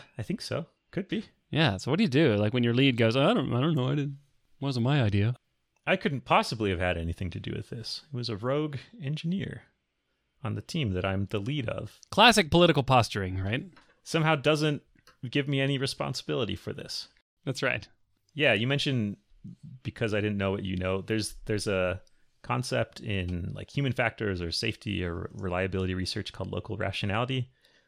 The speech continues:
Speaker 1: which is basically that people generally behave in what seems to them to be the right way in a situation. If someone breaks something, they are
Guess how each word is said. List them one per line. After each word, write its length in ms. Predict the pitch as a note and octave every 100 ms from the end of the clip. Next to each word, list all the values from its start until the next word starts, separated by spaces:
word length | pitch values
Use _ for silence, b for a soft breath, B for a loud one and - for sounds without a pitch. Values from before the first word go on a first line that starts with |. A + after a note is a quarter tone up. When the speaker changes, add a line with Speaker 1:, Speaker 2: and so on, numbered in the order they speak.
| -
Speaker 1:
which 160 | A2
is 100 | A#2+
basically 520 | G#2+ F3+ E3 C#3 B2 A2
that 280 | F#2+ F2 - _ _ _ _ -
people 260 | C#3 C3+
generally 440 | G#2 G2+ G#2 G2+ G2
behave 520 | F#2+ F2+ G2 G#2 G#2
in 440 | G#2+ F#2 F2 F2 - _ _ _ _
what 160 | G#2 F#2+
seems 340 | - A2 A2
to 100 | -
them 240 | G#2 G#2 B2
to 100 | B2+
be 100 | B2
the 120 | A#2
right 240 | G#2 A2 - _
way 340 | - G2+ A#2 C#3+
in 120 | A2+
a 40 |
situation. 720 | G2 A2+ - G#2 A2 D#3 D#3+ F3
If 120 | G#2+
someone 480 | - A2+ A2 G2+ F#2 - _ _ -
breaks 220 | A#2+ A#2+
something, 540 | - F2+ - F2+ G2 A2 _ _ _ _ _
they 140 | G#2+
are 160 | F#2